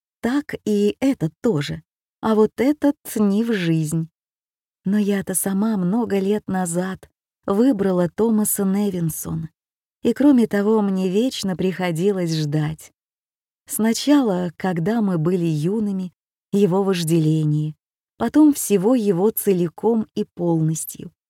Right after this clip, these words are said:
И вот, наконец, он стоит передо мной. "Почему ты такая мокрая?" спросил Томас. Видно, здесь, в нашей квартире,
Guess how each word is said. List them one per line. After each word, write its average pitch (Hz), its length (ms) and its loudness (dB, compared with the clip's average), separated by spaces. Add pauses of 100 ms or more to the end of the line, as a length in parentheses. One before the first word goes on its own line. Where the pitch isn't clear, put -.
(380)
И 202 100 2
вот, 185 180 -2
наконец, 175 720 -4 (400)
он 247 220 2
стоит 180 680 -2
передо 170 400 -2
мной. 147 500 2 (1500)
"Почему 220 440 0
ты 185 200 -2
такая 180 480 -4
мокрая?" 165 600 -2
спросил 147 680 -2
Томас. 147 500 -4 (840)
Видно, 208 440 2
здесь, 196 480 0
в 185 80 -2
нашей 196 380 0
квартире, 185 720 -4